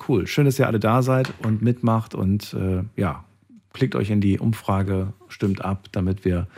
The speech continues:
da noch ein besseres Ergebnis haben. Lese ich zwar nicht mehr vor, aber ist ja für euch ganz interessant. Ihr könnt ja immer das Ergebnis einsehen online. So, jetzt gehen wir in die nächste Leitung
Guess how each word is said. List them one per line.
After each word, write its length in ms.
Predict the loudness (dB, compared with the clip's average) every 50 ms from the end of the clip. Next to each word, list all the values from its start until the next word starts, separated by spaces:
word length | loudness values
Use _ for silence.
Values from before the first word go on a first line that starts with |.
| -20 -20 -20 -20 -20 -20 _ _ _ _ -2
da 120 | 0 0
noch 220 | 2 0 0 0
ein 80 | -2 0
besseres 360 | 0 0 -2 -2 -2 -2 -2
Ergebnis 540 | -2 -2 -2 -2 -2 0 -2 -2 -4 -4 -4
haben. 360 | -4 -4 -2 -2 -4 -2 2 2
Lese 180 | 4 4 4
ich 80 | 2 2
zwar 140 | 2 2 4
nicht 140 | 4 4
mehr 120 | 2 0 0
vor, 280 | 2 2 2 4 4
aber 180 | 4 2 0 0
ist 80 | 0 0
ja 80 | -2 0
für 140 | 0 0
euch 180 | -2 0 -2 -2
ganz 180 | -2 -2 -2 -2
interessant. 520 | -4 -4 -4 -6 -6 -4 -4 -4 -4 -6
Ihr 60 | -6
könnt 180 | -4 -4 -2 0
ja 80 | 0
immer 260 | 0 0 0 0 0 0
das 180 | -2 -4 -4 -4
Ergebnis 460 | -4 -2 -2 -2 -2 -2 -4 -8 -6
einsehen 560 | -6 -6 -4 -4 -4 -4 -4 -4 -4 -4 -4
online. 440 | -4 -4 -4 -4 -4 -4 -6 -8 -12 -16 -18 -18 -16 -14 -14 -16 -16 -18 0
So, 120 | 4 6 6
jetzt 100 | 6 6
gehen 100 | 6 6
wir 100 | 8 8
in 80 | 8
die 60 | 6
nächste 160 | 6 6 6 4
Leitung 500 | 4 4 4 4 6 6 6 4 2